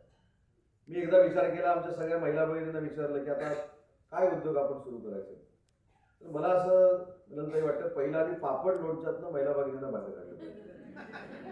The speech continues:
असं माझं मत आहे. कारण बचत गट म्हणजे पापड बनवलेच पाहिजे, बचत गट म्हणजे लोणचं घातलंच पाहिजे. बरोबर आहे की नाही?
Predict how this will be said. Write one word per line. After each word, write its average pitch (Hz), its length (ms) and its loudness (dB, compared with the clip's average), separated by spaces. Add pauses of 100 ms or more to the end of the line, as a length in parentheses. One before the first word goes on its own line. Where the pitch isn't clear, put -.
(120)
असं 165 140 -6
माझं 143 360 2
मत - 80 -2
आहे. 143 120 -2 (1080)
कारण - 160 -4
बचत 190 420 6
गट 196 120 4
म्हणजे 185 240 4
पापड 185 340 4
बनवलेच 175 400 4
पाहिजे, - 440 -2 (320)
बचत 127 220 -4
गट 175 240 2
म्हणजे 170 220 0
लोणचं 165 340 -2
घातलंच 147 360 0
पाहिजे. - 320 -6 (1000)
बरोबर 156 240 -2
आहे 110 80 -6
की - 60 -8
नाही? - 180 -12